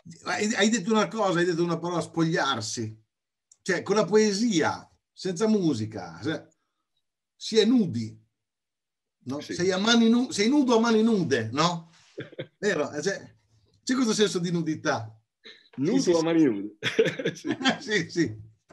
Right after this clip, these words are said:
Speaker 1: Vado con la tua terza domanda.
Speaker 2: Fai con l'ultima.
Speaker 1: Uno sguardo nel backstage.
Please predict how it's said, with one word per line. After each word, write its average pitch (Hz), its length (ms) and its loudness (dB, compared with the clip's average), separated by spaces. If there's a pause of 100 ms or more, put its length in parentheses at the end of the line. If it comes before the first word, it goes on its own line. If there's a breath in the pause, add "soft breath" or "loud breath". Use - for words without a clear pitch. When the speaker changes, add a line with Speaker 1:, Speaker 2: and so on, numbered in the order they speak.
(1300 loud breath)
Speaker 1:
Vado 269 380 4
con 277 220 -2
la 254 140 4
tua 185 1080 0
terza 269 300 -2
domanda. 143 640 -4 (320)
Speaker 2:
Fai 185 180 -2
con 156 160 -2
l'ultima. - 400 -6 (1300)
Speaker 1:
Uno 262 200 4
sguardo 240 420 0
nel 208 160 2
backstage. - 680 -6